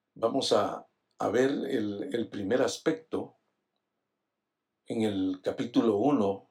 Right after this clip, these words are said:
de Primera Corintios, versículo nueve, donde dice: "Fiel es Dios,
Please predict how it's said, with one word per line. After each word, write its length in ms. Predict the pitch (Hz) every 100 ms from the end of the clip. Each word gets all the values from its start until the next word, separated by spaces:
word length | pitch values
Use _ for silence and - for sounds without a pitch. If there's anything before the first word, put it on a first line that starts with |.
| -
de 320 | 110 98 92
Primera 440 | - 110 110 117
Corintios, 760 | 120 120 123 - 127 135 - - _ _ _ _ _ _ _ _ _ _ _ _ _ _ _ _ _ _ _
versículo 600 | - - - - 135 113 104
nueve, 500 | 120 117 113 120 _ _ _ _ _ _ _ _ _ _ _ _ _ _ _ _ _ _ _ _ -
donde 240 | 135 117 139
dice: 240 | - 135
"Fiel 400 | - 170 190 190
es 160 | 160 143
Dios, 560 | 202 - - - _